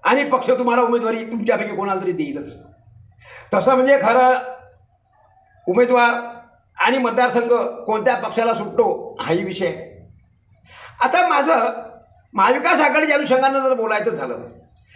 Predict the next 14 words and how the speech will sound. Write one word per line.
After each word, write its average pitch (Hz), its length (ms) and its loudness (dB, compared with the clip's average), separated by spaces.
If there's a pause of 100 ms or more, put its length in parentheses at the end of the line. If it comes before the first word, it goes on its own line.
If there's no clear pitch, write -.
(140)
तर 339 60 2
महाविकास 285 560 2
आघाडीमध्ये 311 440 2
नुसती 294 280 -2
काँग्रेस 254 400 2
नव्हती, 294 580 -4 (1300)
राष्ट्रवादी 254 500 2
काँग्रेस 254 300 4
होती, 247 260 -2 (1400)
त्या 190 120 2
पक्षाचे 208 420 -4
नेते 208 360 -4
प्रसिद्ध 190 300 -6
पाटील, 214 320 -4